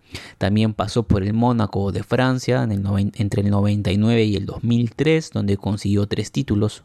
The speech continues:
una Liga Francesa, una Supercopa de Francia y una Copa de la Liga.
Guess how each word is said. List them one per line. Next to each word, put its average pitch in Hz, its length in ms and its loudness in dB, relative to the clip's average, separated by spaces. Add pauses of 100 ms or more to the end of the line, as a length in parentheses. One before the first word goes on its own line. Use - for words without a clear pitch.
una 92 180 -4
Liga 110 240 0
Francesa, - 480 -4
una 101 120 -4
Supercopa - 680 -2
de 104 80 -8
Francia 117 440 0
y 104 80 0
una 107 160 0
Copa 110 360 2
de 135 100 2
la 143 100 0
Liga. 147 360 0